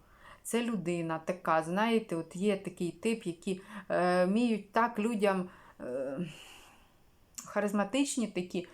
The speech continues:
е, запудрити мізки і показати, що вони такі, а от вона там, вона нервова якась, то в неї ще щось, усе ж у нас хорошо, хорошо. Я, це мій особистий досвід.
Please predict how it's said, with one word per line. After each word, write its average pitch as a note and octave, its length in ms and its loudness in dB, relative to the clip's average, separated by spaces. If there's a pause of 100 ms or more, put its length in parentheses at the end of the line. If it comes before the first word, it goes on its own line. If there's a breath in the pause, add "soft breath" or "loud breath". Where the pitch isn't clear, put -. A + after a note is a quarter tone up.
(320 loud breath)
е, F3 120 0
запудрити G#3 640 0
мізки F#3+ 640 0
і F3+ 40 -2
показати, G#3 560 0
що G#3 180 -2
вони G#3 200 0
такі, A3 420 0
а G3+ 180 6
от G#3+ 180 0
вона D#4 180 4 (160)
там, G4+ 160 8
вона D#4 200 6
нервова B3+ 500 6
якась, A3+ 280 -2
то - 160 -4
в A3+ 40 2
неї A3 260 2
ще D4+ 260 2
щось, A#3+ 220 -4
усе A#3+ 240 0
ж A#3+ 100 0
у B3 40 0
нас A#3+ 220 -2
хорошо, C#4 380 2
хорошо. F4+ 720 0 (1080 loud breath)
Я, A3 400 2
це A3 160 -4
мій C4+ 200 4
особистий C4 540 0
досвід. A3+ 680 -2